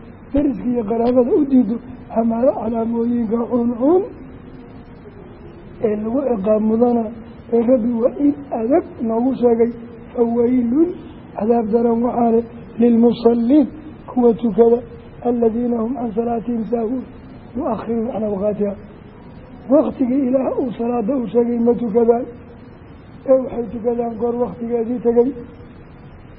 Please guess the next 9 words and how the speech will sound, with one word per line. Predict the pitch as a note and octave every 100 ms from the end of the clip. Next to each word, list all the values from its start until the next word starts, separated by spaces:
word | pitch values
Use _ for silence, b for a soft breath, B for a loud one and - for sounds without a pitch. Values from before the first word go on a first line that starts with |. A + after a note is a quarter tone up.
| - - - - - - -
Inta | C4+ B3+
tilmaan | A#3+ A#3+ A#3 A#3+ A#3
loo | A#3+
sheegay | A#3 A#3+ A#3+
arag | B3 A#3+
qoladan | G3+ A#3+ A#3+ A#3 A#3
waciidka, | - B3 G3 A#3 A#3 B B
"Fawaylun | - A3+ A#3 A#3+ A#3 A#3+
lilmusalliin." | A#3+ A#3 A#3 A3+ A#3 A#3+ A#3+